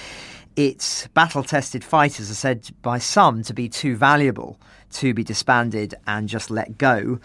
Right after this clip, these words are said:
Observers say that it is unclear if the Kremlin will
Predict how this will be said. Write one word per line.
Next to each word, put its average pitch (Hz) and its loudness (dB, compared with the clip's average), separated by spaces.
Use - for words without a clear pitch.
Observers 123 4
say 127 4
that 117 0
it 120 2
is 117 2
unclear 123 4
if 95 -4
the 123 -6
Kremlin 117 0
will 113 0